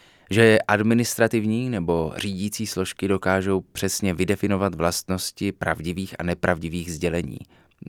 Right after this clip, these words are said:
To tam bylo poměrně citelné. Ta představa, že dokážeme ověřovat faktickou správnost informací, je sama o sobě velice sporná,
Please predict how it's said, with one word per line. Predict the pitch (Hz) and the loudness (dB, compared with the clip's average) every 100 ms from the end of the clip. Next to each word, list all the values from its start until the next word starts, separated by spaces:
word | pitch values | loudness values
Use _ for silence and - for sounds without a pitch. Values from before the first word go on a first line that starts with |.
| 92 | -6
To | 92 | -6
tam | 92 90 | -4 -2
bylo | 80 92 | 0 0
poměrně | 90 92 87 90 90 | 0 -2 -2 -4 -6
citelné. | 92 90 92 87 - 87 _ _ | -4 -4 -4 -6 -8 -14 _ _
Ta | - | -4
představa, | - 107 - - 139 | 0 2 2 2 2
že | 117 | 2
dokážeme | 101 107 113 113 113 113 - | 2 4 4 4 2 2 0
ověřovat | 101 107 101 98 101 | 2 2 2 0 -2
faktickou | - 85 - 95 - 98 | -2 -4 -4 -6 -4 -4
správnost | - 82 90 95 90 - | -2 0 0 -2 -4 -8
informací, | 85 95 95 90 - 82 | -6 -2 -2 -2 -4 -4
je | 76 85 | -4 -2
sama | 87 92 | -2 -4
o | 98 | -4
sobě | - 90 87 | -2 0 0
velice | - 78 87 - | -2 -4 -4 -6
sporná, | - _ - - 67 - | -8 _ -8 -6 -6 -8